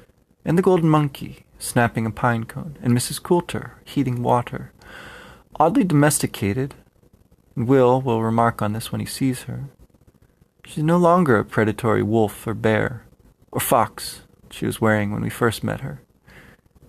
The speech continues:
She has let it be known, somehow, that she is a holy woman. The little girl Amma is the only person she interacts with. We'll see how it is they communicate.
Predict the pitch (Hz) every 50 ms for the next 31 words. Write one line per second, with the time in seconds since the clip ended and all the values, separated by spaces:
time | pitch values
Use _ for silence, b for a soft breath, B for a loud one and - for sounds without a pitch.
0 | _ _ _ - - - 135 117 127 143 156 185 185 - 190 185 165 135 117 113
1 | 110 107 107 127 139 - - 127 120 107 107 104 110 120 123 - - - - 120
2 | 110 117 113 - - 113 107 104 104 107 127 135 123 104 - 135 135 - _ -
3 | _ _ _ _ _ _ _ _ _ _ _ _ - _ _ _ _ - - -
4 | 117 127 127 135 135 - 151 143 139 - - 156 160 156 143 117 104 107 - -
5 | - - 131 120 123 123 - - 139 135 123 - - 104 101 - - 113 107 104
6 | - 110 113 113 110 - - - 131 120 - - _ B B B B B B B
7 | B B B B B - - - 120 - - 180 147 113 113 127 123 120 117 110
8 | - 110 101 - - 110 107 101 98 - - - - -